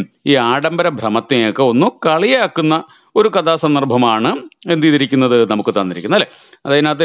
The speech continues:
രണ്ട് ചോദ്യങ്ങളാണ് ആ ഭാഗമായിട്ട് ബന്ധപ്പെട്ട് തന്നിരിക്കുന്നത്. നമുക്ക് ന-, അതിൻ്റെ ഉത്തരം എഴുതുമ്പോൾ ഈ കഥ കുറച്ചും കൂടി അതിൻ്റെ ആശയം നമുക്ക് വ്യക്തമായി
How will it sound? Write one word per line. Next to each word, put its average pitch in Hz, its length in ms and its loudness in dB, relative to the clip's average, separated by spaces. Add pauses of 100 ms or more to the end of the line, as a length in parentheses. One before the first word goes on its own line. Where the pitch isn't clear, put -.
രണ്ട് 151 220 -2 (140)
ചോദ്യങ്ങളാണ് 143 600 0
ആ 127 40 -2 (100)
ഭാഗമായിട്ട് 113 460 0
ബന്ധപ്പെട്ട് 104 520 -2 (600)
തന്നിരിക്കുന്നത്. 110 440 -2
നമുക്ക് 139 200 0
ന-, 143 180 -2
അതിൻ്റെ 143 220 2
ഉത്തരം 175 240 -2
എഴുതുമ്പോൾ 127 340 -2
ഈ - 100 -10
കഥ 113 140 0 (100)
കുറച്ചും 120 320 -2
കൂടി 120 180 0
അതിൻ്റെ 113 180 0 (120)
ആശയം 131 440 0
നമുക്ക് 104 300 -2 (380)
വ്യക്തമായി 139 400 -2